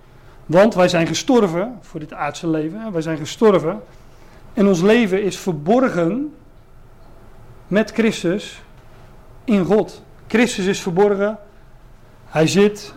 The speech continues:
aan Gods rechterhand, verborgen voor het oog, totdat, inderdaad,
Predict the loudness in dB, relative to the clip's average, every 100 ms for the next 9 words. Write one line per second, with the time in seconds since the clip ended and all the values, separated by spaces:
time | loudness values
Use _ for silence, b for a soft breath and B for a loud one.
0 | -2 0 2 0 0 0 0 0 2 0
1 | -6 -16 -20 -20 -20 -20 -20 -20 -20 -20
2 | -20 -20 -20 -14 -4 0 2 2 0 -4
3 | -12 -10 -10 -6 0 2 0 -6 -18 -20
4 | -20 -20 -20 -20 -20 -20 -20 -20 -20 -20
5 | -20 -20 -20 -18 2 4 4 2 0 -4
6 | -4 -6 -8 -12